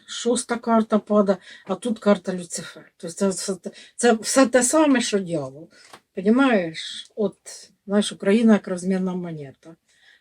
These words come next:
Ось вам монетки, от як розмінна монета. Кожний в цьому бачить,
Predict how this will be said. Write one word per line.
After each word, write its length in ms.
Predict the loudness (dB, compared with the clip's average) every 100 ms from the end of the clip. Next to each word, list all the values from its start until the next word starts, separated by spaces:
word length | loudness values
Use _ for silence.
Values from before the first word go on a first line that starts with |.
| -14
Ось 240 | -12 -12
вам 100 | -10 -6
монетки, 680 | 0 2 0 -2 -10 -8 -10 _ _
от 160 | -14 -8
як 160 | -8 -6
розмінна 460 | 0 2 4 4
монета. 540 | 0 -10 -14 -16 _ -20 _ _ _ _ _ _ _ _ _ _ _ _
Кожний 340 | 2 2 4 0
в 60 |
цьому 500 | 0 2 4 6 4 -2 _ _ _ _ _ _ _ _ _ _ _ _ _ _ _ _ _ _ _ _ _
бачить, 680 | -6 0 0 0 -4 -4 -4